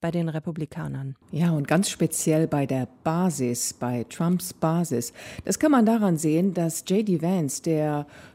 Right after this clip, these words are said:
Speaker 2: noch vor einem Monat abgeschlagen in dem Rennen um den Senatssitz in Ohio war, dass der eben jetzt mit zweiunddreißig Prozent die republikanische Nominierung dafür gewonnen hat und antreten wird gegen den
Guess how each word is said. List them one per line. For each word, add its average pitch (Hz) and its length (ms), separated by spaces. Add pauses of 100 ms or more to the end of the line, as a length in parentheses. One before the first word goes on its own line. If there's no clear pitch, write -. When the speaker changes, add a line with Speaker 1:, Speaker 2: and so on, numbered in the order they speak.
Speaker 2:
noch 160 260
vor 165 500 (180)
einem 311 260
Monat 320 480 (320)
abgeschlagen 175 840
in 190 300
dem 175 400
Rennen 165 360
um 151 140
den 147 160
Senatssitz 151 640
in 147 160
Ohio 139 640
war, 185 240 (380)
dass 226 200
der 165 300
eben 196 320
jetzt - 420
mit - 320
zweiunddreißig 151 880
Prozent 165 640
die 165 140
republikanische 160 840
Nominierung 165 640
dafür 139 400
gewonnen 156 560
hat 120 220
und 143 260
antreten 151 560
wird 156 220
gegen 151 400
den 151 320